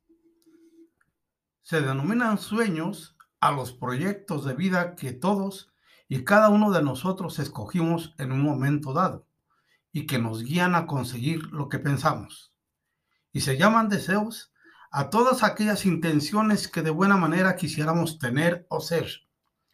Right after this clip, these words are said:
Esperamos que se nos cumplan y nada más porque sí,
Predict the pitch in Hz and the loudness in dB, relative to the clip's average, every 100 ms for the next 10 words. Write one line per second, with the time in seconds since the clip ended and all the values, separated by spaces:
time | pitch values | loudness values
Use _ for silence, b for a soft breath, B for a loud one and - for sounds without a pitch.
0 | _ _ _ - 151 - 151 180 247 247 | _ _ _ -6 -6 0 6 6 6 4
1 | 220 - 180 160 - 254 254 175 113 101 | 2 2 2 0 2 2 4 2 0 -4
2 | _ _ _ _ - 131 123 151 175 147 | _ _ _ _ 0 2 2 4 4 2
3 | - 156 139 165 247 254 - | -2 -6 -4 -4 -4 -6 -8